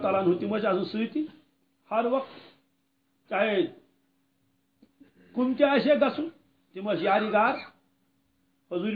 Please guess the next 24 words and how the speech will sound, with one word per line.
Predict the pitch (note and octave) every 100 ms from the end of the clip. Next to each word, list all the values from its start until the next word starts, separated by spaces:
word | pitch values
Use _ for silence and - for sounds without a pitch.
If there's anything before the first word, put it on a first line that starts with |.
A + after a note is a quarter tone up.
| G#3
پاک | A3+
سٕنٛزِ | G#3 F3+
موجوٗدگی | E3 E3 A3 A3+
منٛز | C4 A#3+
چھِ | F#3+
سداہ | F3+ G3+ A3+
نماز | G3+ F#3+ G3+ F3
پرنٲمژ | F#3 F3+ F3+ F3+
رسول | F3 E3 F3+ F3 -
حضرت | D#3+ D#3+ F3
ابوبکر | F3+ D#3+ D3 C3
صدیق۔ | - - - - - - - - - -
حض-، | F#3 E3+
حضرت | E3 F#3+ F#3+
اوس | F#3+ G3 E3+
طبیعت | F3+ F#3+ -
ناٹھیک، | F3 F3 F3+ C4 - _ _
مسجد | D#3 E3+ F3 -
شریفن | F3+ F#3 F#3
منٛز |
اوٚنُکھ | G3 G3 F3+ F3+
نہٕ |
تشریٖف | E3+ G3 G#3+
کِہیٖنۍ۔ | B3 A#3 D4+